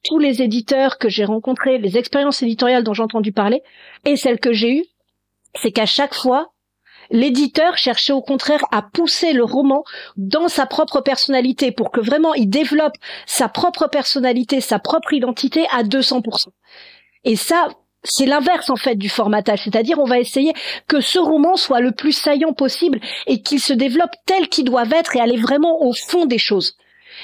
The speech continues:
Et au contraire, quoi, c'est complètement mon vécu et pas que le mien, plein d'expériences dont j'entends parler, c'est l'inverse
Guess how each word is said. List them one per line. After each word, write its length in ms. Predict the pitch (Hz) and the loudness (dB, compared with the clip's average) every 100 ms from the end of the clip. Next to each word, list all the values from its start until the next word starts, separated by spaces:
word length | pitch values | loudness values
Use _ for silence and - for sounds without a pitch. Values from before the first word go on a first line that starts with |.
| - | -4
Et 160 | 240 - _ | -4 -4 _
au 100 | 339 | -2
contraire, 460 | 330 330 - 339 - | 0 -2 0 -2 0
quoi, 180 | 208 190 | -4 -4
c'est 220 | - 214 _ | -4 -6 _
complètement 600 | - 339 311 294 330 - _ _ _ _ _ _ - | -2 2 2 2 0 -4 _ _ _ _ _ _ 2
mon 320 | 226 285 370 | 4 4 2
vécu 400 | 294 330 - 339 | 0 0 0 0
et 120 | 240 | 0
pas 180 | - 220 | -2 -2
que 160 | - 311 | 0 0
le 140 | 320 | 2
mien, 260 | 320 349 294 | 2 0 -2
plein 180 | 277 330 | 0 0
d'expériences 540 | 311 302 - 262 285 | 0 -2 -2 0 0
dont 80 | 254 | -2
j'entends 280 | 226 233 233 | -2 -2 0
parler, 300 | 233 240 330 - - - | 2 2 0 -2 -14 -10
c'est 400 | - - 370 - | -6 0 0 0
l'inverse 640 | 240 240 302 285 330 - | 2 2 2 2 2 0